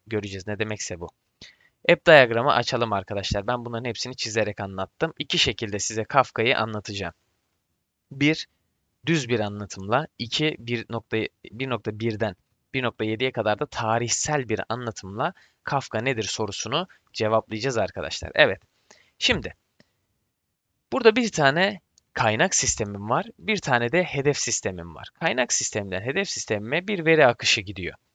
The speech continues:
Bu gördüğünüz sistem oldukça basit ve düz bir sistem arkadaşlar. Ama gelin bunu biraz daha kompleks hale getirelim. Nasıl getirelim? E, zamanda sistem büyüdü, bir şey oldu zamanla, geçti, geçti vesaire derken bu benim kaynak sistemim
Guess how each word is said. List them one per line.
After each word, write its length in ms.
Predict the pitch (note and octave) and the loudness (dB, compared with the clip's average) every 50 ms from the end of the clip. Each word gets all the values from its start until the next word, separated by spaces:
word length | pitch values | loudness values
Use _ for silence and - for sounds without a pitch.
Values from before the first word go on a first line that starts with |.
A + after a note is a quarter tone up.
| _ _ _ _ _ _ - | _ _ _ _ _ _ -6
Bu 140 | A#3 A#3 | -4 0
gördüğünüz 380 | A#3+ A#3 G#3+ G#3 G3+ G#3 G3 F3+ | 4 4 4 4 4 2 -2 0
sistem 380 | - - - - - F3 F3+ - - | -2 -2 -2 0 0 0 0 -2 -6
oldukça 600 | - - G3+ G3+ F#3+ E3 D#3 - - C3+ A#2 G#2+ | -6 -4 -4 -4 -4 -6 -6 -2 0 0 2 4
basit 360 | D3+ D3 - - - - - | 2 2 2 0 -4 -2 -4
ve 140 | F#3 D#3+ - | -6 -6 -2
düz 220 | D#3 E3 C#3+ A#2+ G#2+ | -4 -4 -2 -2 -2
bir 80 | A2+ | -2
sistem 460 | - - - G2+ - - F#2+ F2 F2 | -2 0 -2 -2 -2 -2 -4 -6 -4
arkadaşlar. 600 | E2+ E2+ E2+ - - D2 A1 - - - - - - - - _ _ _ _ _ _ _ _ _ _ - | -4 -6 -6 -6 -10 -10 -8 -8 -10 -12 -12 -14 -18 -20 -20 _ _ _ _ _ _ _ _ _ _ 4
Ama 340 | B3 C4+ A3+ C#3+ B2 B2+ - _ _ _ _ _ _ - | 4 6 6 4 4 2 0 _ _ _ _ _ _ -6
gelin 260 | - D4+ B3+ G#3+ F3+ E3 | -4 -2 0 0 0 2
bunu 180 | F3+ G3 G3 | 0 0 2
biraz 260 | A#3+ G3 D#3+ C#3+ B2+ | 6 6 6 6 8
daha 100 | D3 E3 | 6 6
kompleks 500 | F3+ - D#3 D3 - - C#3+ D3 - - | 6 4 0 -2 0 4 4 4 4 4
hale 180 | C3 A2+ A2 G#2+ | 2 4 4 2
getirelim. 420 | G#2 G2 - - F#2 E2+ F#2 E3+ | 0 -2 -4 -4 -2 -2 -2 -2
Nasıl 260 | A3+ A#3 - - C3 A#2 | -2 -2 -2 -2 -2 -2
getirelim? 480 | A2+ G#2 - G#2 G2 F#2+ A2+ D3+ G3+ _ _ - - _ _ - | -4 -4 -4 -2 -2 -2 -2 -2 -6 _ _ -20 -20 _ _ -6
E, 140 | - F3+ F#3+ | -6 -4 0
zamanda 460 | F#3+ G#3+ G3 F3+ D#3+ C#3+ C#3 C3+ C#3+ | 4 4 6 6 6 4 4 2 0
sistem 460 | - - E3 - - - D3 C#3 B2 | 0 0 0 0 2 2 2 2 2
büyüdü, 260 | A#2 A2+ G#2+ A#2+ C3+ | 0 0 0 0 0
bir 40 | F3 | 2
şey 180 | - - D#3 C3 | 2 4 4 4
oldu 200 | A#2 G#2 G#2 G#2+ | 2 2 0 -2
zamanla, 480 | G#2 A#2+ A2+ A2 G#2+ G2+ G#2 G#2 G#2+ | 0 0 2 2 0 -2 -2 -4 -4
geçti, 360 | A2+ C3 C#3+ B2+ - - - A2+ | 0 0 0 0 0 -2 -4 -2
geçti 320 | A#2+ A#2 - - A2 G#2+ | -2 -2 -2 -2 -4 -4
vesaire 500 | A#2+ C3 - - A#2+ G2 F#2 F2 F#2 - | -4 -4 -2 0 0 2 2 0 0 2
derken 440 | G3 F3+ B2+ - - D#3+ E3 G3+ - _ _ _ _ _ _ _ - G3 | 4 4 4 2 2 0 0 0 -2 _ _ _ _ _ _ _ 0 0
bu 120 | G3+ E3 | 4 6
benim 280 | D3+ C3 B2 C#3+ F3+ - _ _ _ - | 6 6 6 4 -2 -4 _ _ _ -6
kaynak 400 | - D#3 D3+ D#3 F3+ G3 - - | -2 0 2 2 2 2 0 0
sistemim 480 | - - - - - G#2 F#2 E2 B1 | -2 -2 -2 -2 -2 -4 -4 -6 -10